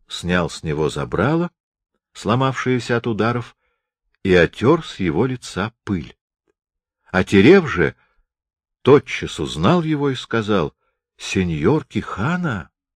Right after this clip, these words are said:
Так звали Дон Кихот, пока он еще не лишился рассудка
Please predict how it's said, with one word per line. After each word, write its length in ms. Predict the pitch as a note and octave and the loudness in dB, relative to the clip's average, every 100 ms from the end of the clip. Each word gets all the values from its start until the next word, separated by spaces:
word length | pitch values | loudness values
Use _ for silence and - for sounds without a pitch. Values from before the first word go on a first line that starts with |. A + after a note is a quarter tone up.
| _ _ _ _ _ _ _ _ - | _ _ _ _ _ _ _ _ -4
Так 260 | A2+ C#2+ | -2 -2
звали 340 | C#2+ F#2 E2 D#2 | 0 2 4 4
Дон 200 | E2+ E2 | 0 0
Кихот, 480 | B2 - B2+ E2+ | -4 0 2 0
пока 360 | - E2 - F2+ | 0 -2 0 0
он 100 | E2+ | 0
еще 260 | D#2+ - E2+ | -4 -2 -2
не 120 | F2 | -2
лишился 480 | F2+ - E2+ - D#2+ | -2 -2 -2 -2 -2
рассудка 640 | D#2 - E3+ F3+ E3+ D#3 | -2 0 -2 0 2 0